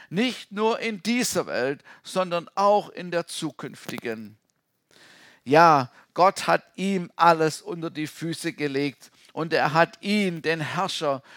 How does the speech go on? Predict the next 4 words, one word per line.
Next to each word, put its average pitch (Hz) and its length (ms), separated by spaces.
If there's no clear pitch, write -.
über 175 280
das - 320
ganze 214 440
Universum, 165 960